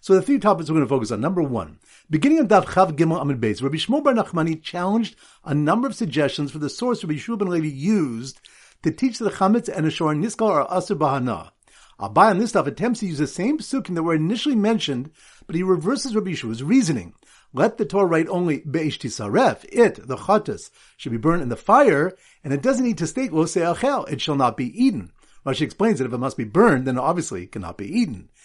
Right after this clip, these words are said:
And if Lo Se'achel is not applicable here in its own context, let it be the source based on Rabbi Elazar's principle for darshaning for all other prohibited items in the Torah that it also is prohibited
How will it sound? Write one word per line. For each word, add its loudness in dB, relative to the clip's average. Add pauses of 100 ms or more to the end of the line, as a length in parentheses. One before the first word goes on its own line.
(260)
And 0
if 0
Lo 0
Se'achel 2
is 0
not 0
applicable -4
here 4
in 0
its -6
own 2
context, -8 (320)
let 0
it 0
be -2
the -4
source 4
based 0
on -4
Rabbi -2
Elazar's 0
principle -6
for -4
darshaning 0 (320)
for 0
all 6
other 4
prohibited 0
items 0
in -4
the -2
Torah 4
that 2
it 6
also 4
is -2
prohibited 0